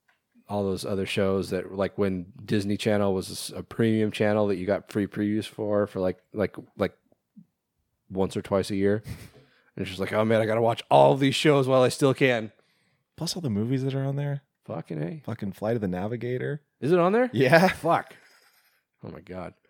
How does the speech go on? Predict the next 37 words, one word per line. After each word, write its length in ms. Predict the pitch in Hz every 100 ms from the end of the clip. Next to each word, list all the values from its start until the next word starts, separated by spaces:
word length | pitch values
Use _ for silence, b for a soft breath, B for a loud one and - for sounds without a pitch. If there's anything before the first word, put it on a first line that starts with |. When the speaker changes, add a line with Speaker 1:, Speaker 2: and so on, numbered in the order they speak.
| b b b b b
Speaker 1:
I 40 |
feel 140 | 175 254
like 140 | 214
that 140 | 202
movie 200 | 147 151
is 80 | 131
not 200 | 123 123
as 100 | 113
good 120 | 113
as 100 | 120
I 40 | 120
remember 400 | 107 104 120 131
it, 160 | 120
but, 220 | 104 104 98
uh, 100 | 95
like, 180 | 90 92
I'm 140 | 92
gonna 140 | 90
watch 300 | 90 90 -
it 80 | 92
anyway. 300 | 90 104 117 -
Speaker 2:
Like, 240 | 131 - 120
just 360 | 151 - -
cycling 520 | - - 110 117 120
through 200 | 110 101
everything 440 | 104 113 120 117 131
made 120 | 101
me 100 | 101
realize 340 | 95 101 101
how 160 | 98 90
different 340 | 87 90 104
me 80 | 95
and 80 | 95
my 100 | 95
girlfriend's 360 | 95 95 98 -
childhoods 520 | 87 98 117 113 113
were. 200 | 131